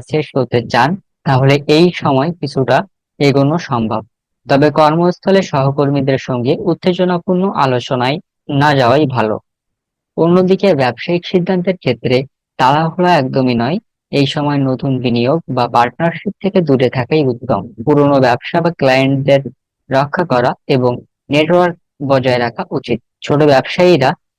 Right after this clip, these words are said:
বিশেষভাবে সাবধান থাকবেন, ক্ষুদ্র ভুল থেকেও বড় ক্ষতি হতে পারে। এরপরে আমরা দেখব শিক্ষা জীবন। বৃষ রাশির ছাত্রছাত্রীদের জন্য জুলাই মাসটি কিছুটা মিশ্র ফল নিয়ে আসবে।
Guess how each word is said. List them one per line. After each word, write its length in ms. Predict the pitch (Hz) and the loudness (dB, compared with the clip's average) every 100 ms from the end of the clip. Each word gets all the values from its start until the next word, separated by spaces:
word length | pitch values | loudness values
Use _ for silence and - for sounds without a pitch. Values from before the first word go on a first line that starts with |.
| - | -4
বিশেষভাবে 600 | 139 143 190 185 185 185 | -2 2 0 2 2 0
সাবধান 420 | - 127 123 123 117 | -2 -4 -2 -4 -2
থাকবেন, 320 | 117 117 107 - _ | -4 -4 -8 -10 _
ক্ষুদ্র 300 | - 135 143 139 | -2 2 4 2
ভুল 220 | 127 135 131 | 4 2 2
থেকেও 340 | 135 135 170 180 | -2 0 2 2
বড় 220 | 143 127 | 2 0
ক্ষতি 260 | 123 123 165 | -2 -6 -6
হতে 260 | 147 131 120 | -4 -2 0
পারে। 260 | 113 110 - _ - _ - | 0 -4 -10 _ -20 _ 2
এরপরে 460 | 180 175 165 156 170 | 2 4 4 6 4
আমরা 260 | 160 127 | 2 2
দেখব 320 | 113 117 117 131 175 _ _ - | 2 0 0 -2 -2 _ _ -12
শিক্ষা 340 | - 165 - | -6 -4 0
জীবন। 300 | 135 117 110 - _ _ - | 0 0 -4 -10 _ _ -4
বৃষ 280 | 143 185 - | 2 2 2
রাশির 420 | 208 202 196 - 208 | 2 0 -2 -4 -4
ছাত্রছাত্রীদের 1000 | - 156 - 170 - 180 - 143 123 120 | -4 -6 -4 -6 -2 -4 0 0 2 0
জন্য 260 | 117 120 120 226 - _ _ | 0 -2 -2 -4 -10 _ _
জুলাই 320 | - 151 170 180 | 0 2 2 2
মাসটি 340 | 180 175 - | -2 -4 -6
কিছুটা 340 | 180 151 131 139 | -2 -2 0 0
মিশ্র 360 | 131 139 - - 185 - _ _ - | 0 -2 -2 0 0 -2 _ _ -4
ফল 140 | 143 135 | 0 2
নিয়ে 240 | 123 117 | 4 2
আসবে। 320 | 110 113 - | 2 -2 -6